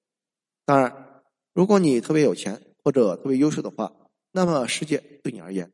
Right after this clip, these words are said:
是平的，你想什么时候去，哪里都可以。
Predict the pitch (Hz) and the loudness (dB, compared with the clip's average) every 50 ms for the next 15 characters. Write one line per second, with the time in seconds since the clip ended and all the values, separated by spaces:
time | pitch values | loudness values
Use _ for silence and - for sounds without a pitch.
0 | _ _ _ _ _ _ - - - - - 90 90 98 101 - _ _ _ _ | _ _ _ _ _ _ -10 -8 -6 -6 -6 -8 -12 -12 -12 -14 _ _ _ _
1 | _ _ _ _ _ _ _ _ _ _ _ _ _ _ _ - 214 233 247 220 | _ _ _ _ _ _ _ _ _ _ _ _ _ _ _ -4 0 4 6 6
2 | 175 175 175 175 - 135 139 147 - 151 131 - - - 127 - _ _ _ _ | 6 6 4 2 0 -2 -2 -2 -2 -2 -2 -2 -4 -6 -8 -8 _ _ _ _
3 | _ _ - 95 101 123 120 104 95 92 - - 101 95 92 92 | _ _ -8 -4 -4 -2 -2 -4 -6 -6 -8 -6 -6 -6 -6 -8